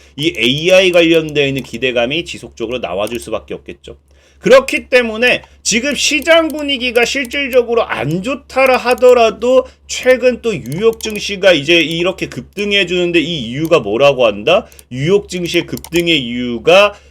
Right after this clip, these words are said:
기술주 호실적, 이 에이아이 수요 지속 기대 반영, 그러니까 어쨌든 이 에이아이의 성장 기대감이라는 거겠죠.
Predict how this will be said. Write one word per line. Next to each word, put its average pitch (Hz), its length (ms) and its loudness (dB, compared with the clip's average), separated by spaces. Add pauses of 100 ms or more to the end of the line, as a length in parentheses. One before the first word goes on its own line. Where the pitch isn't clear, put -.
기술주 180 600 -6
호실적, 175 840 -6
이 120 220 -8
에이아이 170 520 4
수요 196 360 -6
지속 135 480 -12
기대 135 320 -4
반영, 110 400 -8
그러니까 - 360 -4
어쨌든 180 380 -4
이 175 160 -2
에이아이의 147 720 0
성장 208 680 -4
기대감이라는 127 1160 -4
거겠죠. 95 440 -10